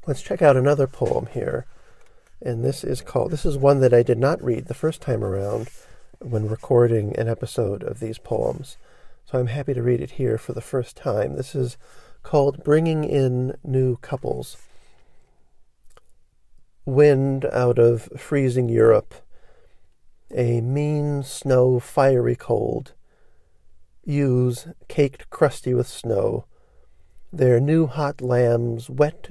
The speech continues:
trembling and crying on trampled patches under the hedge. Twenty miles of open lower landscape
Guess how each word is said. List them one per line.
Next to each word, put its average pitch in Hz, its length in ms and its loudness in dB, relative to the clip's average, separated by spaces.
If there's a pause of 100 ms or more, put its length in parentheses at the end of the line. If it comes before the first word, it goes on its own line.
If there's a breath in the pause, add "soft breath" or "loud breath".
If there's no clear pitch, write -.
trembling 120 720 -2
and 107 240 -6 (400 soft breath)
crying 120 600 2
on 113 420 -4
trampled 131 560 0
patches - 600 -8 (640)
under 120 220 0
the 110 100 -4
hedge. - 520 -4 (1200)
Twenty 165 460 0
miles 135 640 2
of 113 380 -2
open 139 580 0
lower 127 340 2
landscape 110 840 -4